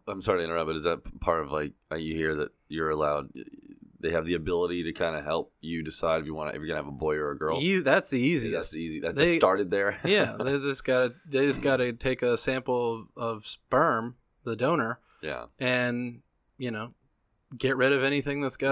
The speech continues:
Speaker 1: That's
Speaker 2: two X's.
Speaker 1: that's crazy.
Speaker 2: You know,
Speaker 1: Crazy to
Speaker 2: if it's got an X and a Y, you're
Speaker 1: Yeah,
Speaker 2: in.
Speaker 1: yeah.
Speaker 2: So that's the easy one. I mean, yeah, it's super expensive,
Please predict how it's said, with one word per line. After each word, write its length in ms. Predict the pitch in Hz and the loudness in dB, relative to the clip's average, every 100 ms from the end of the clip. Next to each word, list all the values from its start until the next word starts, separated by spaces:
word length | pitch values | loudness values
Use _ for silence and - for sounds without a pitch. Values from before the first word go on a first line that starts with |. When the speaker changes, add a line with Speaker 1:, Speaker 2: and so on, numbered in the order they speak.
| 131 | 0
Speaker 1:
That's 40 | |
Speaker 2:
two 280 | - 147 151 | 2 4 4
X's. 240 | 170 127 | 2 -2
Speaker 1:
that's 160 | 110 - | -8 -10
crazy. 580 | - - 65 65 67 - _ _ _ - | -10 -8 -8 -8 -12 -16 _ _ _ -8
Speaker 2:
You 100 | 120 | -2
know, 200 | 120 143 | 0 -2
Speaker 1:
Crazy 140 | 147 | -6
to 60 | 131 | -6
Speaker 2:
if 60 | |
it's 100 | 131 | -4
got 200 | 131 135 | 2 4
an 80 | 127 | 4
X 200 | 135 - | 0 -2
and 80 | 139 | -4
a 40 | |
Y, 280 | 127 147 165 | 0 2 2
you're 200 | 131 135 | 2 0
Speaker 1:
Yeah, 100 | 170 156 | 0 0
Speaker 2:
in. 160 | 107 - - | -2 -10 -12
Speaker 1:
yeah. 220 | 71 65 - _ - | -10 -10 -12 _ -6
Speaker 2:
So 640 | - 139 135 135 135 127 _ _ _ - | 4 6 6 4 0 -4 _ _ _ 4
that's 220 | 202 - | 4 4
the 80 | 160 | 2
easy 260 | 170 131 | 2 0
one. 300 | 110 110 110 - - | -2 -6 -12 -20 -4
I 80 | 135 | 0
mean, 160 | 135 | 2
yeah, 160 | 135 127 | 4 4
it's 120 | 110 - - | 2 -4 -2
super 280 | 143 123 110 | 0 0 -2
expensive, 580 | - 120 117 107 107 | -4 -6 -6 -8 -12